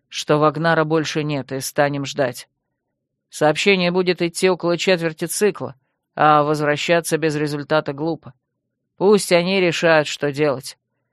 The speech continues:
заметил Кайс Огиан. Нам нужно отыскать укрытие, планету, на которую люди не посмеют сунуться и не обнаружат нас до получения ответа. Придется снова уйти в дюары. Подключим датчики, которые, если нас найдут,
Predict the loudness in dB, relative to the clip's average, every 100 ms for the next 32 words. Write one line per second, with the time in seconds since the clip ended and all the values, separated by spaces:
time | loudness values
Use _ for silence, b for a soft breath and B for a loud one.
0 | _ -8 0 2 2 0 -2 -2 0 0
1 | 0 -6 -6 -6 -6 -6 -6 -14 _ _
2 | _ _ _ -6 2 4 4 4 4 2
3 | 2 0 2 2 0 -2 -2 -4 -14 -16
4 | _ 2 4 4 2 2 0 0 0 2
5 | 4 4 4 2 2 0 2 0 0 0
6 | 0 -2 -2 -2 -2 0 0 2 0 2
7 | 0 2 0 0 0 2 0 0 -4 0
8 | 0 0 -2 -6 -8 -10 -20 _ _ _
9 | _ -2 0 4 2 4 0 2 2 4
10 | 4 2 2 0 0 2 4 6 4 -2
11 | -16 _ -4 -4 2 2 2 0 2 2
12 | 2 -2 -2 0 0 2 2 2 2 0
13 | -2 0 -2 -2 -4 -4 -6 -8 -12